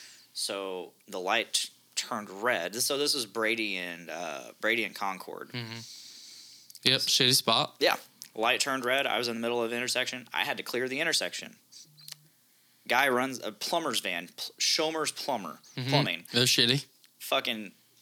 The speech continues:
Speaker 1: plowed through that light, plowed into me, tells, "Oh, man, I'm just glad you're okay, man." And he tells the cop, "Oh, yeah, the guy just jumped, the, he just gunned it in front of me." And I'm like, "No, I was,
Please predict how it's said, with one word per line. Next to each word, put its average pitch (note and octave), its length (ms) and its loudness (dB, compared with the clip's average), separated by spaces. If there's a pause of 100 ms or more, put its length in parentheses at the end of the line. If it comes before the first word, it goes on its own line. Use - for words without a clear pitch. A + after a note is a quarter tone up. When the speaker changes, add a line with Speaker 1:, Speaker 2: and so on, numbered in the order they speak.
Speaker 1:
plowed C3 340 2
through A#2+ 160 0
that G2 200 2
light, G2+ 300 2
plowed A2 300 2
into G2 200 -4
me, F2+ 360 -2 (320)
tells, G#2 220 -2 (1500)
"Oh, F#3+ 280 -2
man, F3 220 0
I'm F#3 100 -6
just D#3 160 0
glad D#3+ 240 0
you're E3 200 2
okay, F#3 300 -2
man." F3 260 -6
And A#2 120 -12
he B2 140 -10
tells C#3+ 220 0
the A2+ 80 -4
cop, B2 420 0 (520)
"Oh, D3+ 120 2
yeah, D#3 180 4
the A#2+ 80 0
guy C3 220 -2
just D3 200 -2
jumped, - 300 -4
the, A2 120 -4
he C3+ 180 -4
just G#2+ 200 0
gunned C#3 260 0
it A2+ 120 0
in G#2 80 -8
front C3 300 -2
of E2+ 120 -10
me." D#2 260 -12 (1400)
And F#2+ 460 -2
I'm G#2 180 -6
like, F2+ 260 -2
"No, G2 400 2
I F#2 200 4
was, G2+ 380 0